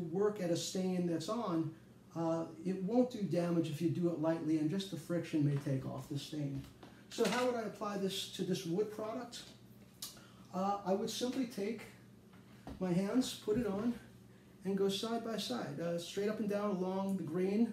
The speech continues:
the lines of the wood. Doesn't really matter because it's gonna come off. And I'm gonna let it sit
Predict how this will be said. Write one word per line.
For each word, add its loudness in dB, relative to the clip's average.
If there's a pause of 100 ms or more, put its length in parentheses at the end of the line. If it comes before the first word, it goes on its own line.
(140)
the 2
lines 2
of -6
the -4
wood. 0
Doesn't 0
really 4
matter 0
because -2
it's -2
gonna -2
come -2
off. -2 (540)
And 0
I'm 2
gonna 2
let 6
it -2
sit 2